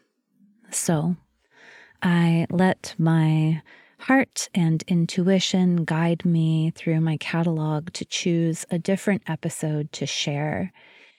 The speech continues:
And the one that felt good was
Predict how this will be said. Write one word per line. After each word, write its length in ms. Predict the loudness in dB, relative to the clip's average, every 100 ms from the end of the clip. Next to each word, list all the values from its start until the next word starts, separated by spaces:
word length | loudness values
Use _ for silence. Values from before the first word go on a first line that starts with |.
| _ _ _ _ -2
And 200 | 2 4
the 60 |
one 500 | 6 6 6 6 4 2 -2
that 280 | 0 2 0 -2 -6
felt 640 | -10 -4 0 0 -4 -12 -12 _
good 360 | -2 -2 0 -4 -8 -12 -20 -20 -4
was 680 | 0 2 2 2 2 -2 -6